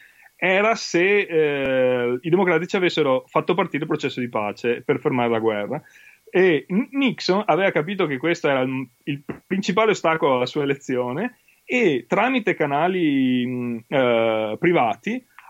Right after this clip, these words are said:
ha contattato il presidente del Vietnam del Sud e, eh, lo ha, e gli ha detto: "Guarda, Johnson sta cercando di svenderti, se blocchi all'ultimo momento i, i, i, i, come di-, il, um,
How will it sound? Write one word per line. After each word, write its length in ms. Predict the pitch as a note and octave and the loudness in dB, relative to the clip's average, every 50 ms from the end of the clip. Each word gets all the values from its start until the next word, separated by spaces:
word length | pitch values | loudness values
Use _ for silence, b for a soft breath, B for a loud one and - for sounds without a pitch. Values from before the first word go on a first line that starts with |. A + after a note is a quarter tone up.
| B - | B -2
ha 120 | C#4 A#3+ | -2 0
contattato 600 | - G#3+ G#3+ G#3 - A3+ A3+ - G#3+ E3+ D3 D3 C#3+ | 0 0 -2 0 0 -2 0 2 2 2 2 0 -4
il 40 | |
presidente 440 | D#3 D3+ D3 - F3+ F#3+ G3+ F#3+ F3 | -8 -10 -10 -8 -8 -6 -6 -4 -4
del 80 | E3 D#3 | -2 -2
Vietnam 340 | F3 E3+ F#3+ F3+ F#3 G3+ A3 | -2 -4 -4 -4 -4 -4 -2
del 120 | B3 A#3+ | -2 -2
Sud 600 | A#3+ - G#3+ G#3+ A#3+ B3+ A#3+ B3+ C#4 C#4+ - - | -2 -2 -4 -4 -4 -2 0 0 2 2 0 0
e, 420 | - G#3+ G#3 F#3+ D#3 C#3+ C#3 B2+ - - | 0 0 4 4 4 4 4 2 -2 -2
eh, 340 | D#3+ F3 E3+ D#3+ D#3 D3+ | 0 2 2 2 2 2
lo 160 | D#3 E3+ G#3 G#3 | 2 4 4 4
ha, 240 | E3+ C#3+ C3+ - - | 4 4 2 0 -2
e 280 | F3 D#3 F3 F3 F3 | -2 -2 -2 0 0
gli 80 | G3 A3+ | 0 0
ha 60 | A3 | 0
detto: 500 | F#3+ F3 E3 C#3+ C#3 - C#3 C3+ C#3+ - _ | 0 0 -2 -2 -4 -6 -6 -6 -6 -8 _
"Guarda, 880 | - C#3+ G3 F#3+ E3+ D3+ C#3 C#3 C3 B2 A#2+ B2 B2 A#2+ A#2+ B2 B2 B2 | -6 -2 0 2 2 0 0 -2 -2 -2 -2 -2 -2 -2 -2 -2 -2 -2
Johnson 380 | C#3+ F3 G#3+ G#3+ F#3+ - - C3+ | -2 0 0 0 -2 -4 -6 -4
sta 140 | - D#3 C#3+ | -2 -2 -2
cercando 380 | - D#3+ D#3 - G3 F#3 D#3 | -2 -2 -4 -2 -2 -2 -2
di 120 | C#3 D3+ D#3+ | -2 -2 -2
svenderti, 720 | F#3 E3+ F#3 F#3 D#3+ C#3+ D3+ E3 E3 - A3 A#3+ B3+ B3 _ _ _ _ _ | -2 0 0 0 0 2 2 2 2 0 -2 -2 -2 -4 _ _ _ _ _
se 880 | - - - - G#3 A3 A3 G#3 F3 D#3 D3 C#3 C#3 C3+ C3 B2+ B2+ B2+ | -6 -2 0 2 2 2 2 2 4 4 4 2 2 0 0 0 0 0
blocchi 580 | B2+ C3+ D#3 E3+ F3+ G3 - - - F3+ D#3+ C#3+ | 0 0 0 2 0 0 -4 -6 -4 0 0 2
all'ultimo 420 | C3+ C3+ E3+ A#3 A#3+ A#3 A#3+ G#3+ | 2 2 2 0 0 0 0 0
momento 400 | G3 F3 E3+ F3 E3+ D#3 - D3 | 0 0 0 0 0 0 0 0
i, 80 | C#3 B2+ C#3+ C#3 B2+ - | 0 0 0 -2 -2 0
i, 160 | D3+ C3+ D3 | 0 0 0
i, 1040 | D#3+ D3 C3+ C#3 C3+ C3 C3 C3 C3 C3 B2+ B2+ B2 B2 B2 A#2+ A#2+ A#2+ A#2+ A#2 A#2+ - | 2 2 4 4 4 4 4 4 2 2 -2 -2 -2 -2 -2 -2 0 0 0 0 0 -2
i, 520 | E3 D#3+ D3+ C#3+ C3 B2+ B2 B2 A#2+ A#2+ B2 | 0 2 4 6 6 6 6 6 4 2 0
come 180 | D3+ D3 D3 | -2 -2 0
di-, 260 | C#3 C3+ C3+ C#3 C#3+ | 0 0 2 4 4
il, 160 | C#3+ C3+ C3+ C3 | 6 6 6 6
um, 580 | B2+ B2+ B2 B2 B2 B2 B2 A#2+ A#2+ A#2 A#2 | 4 4 2 0 0 -2 -2 -2 -4 -4 -4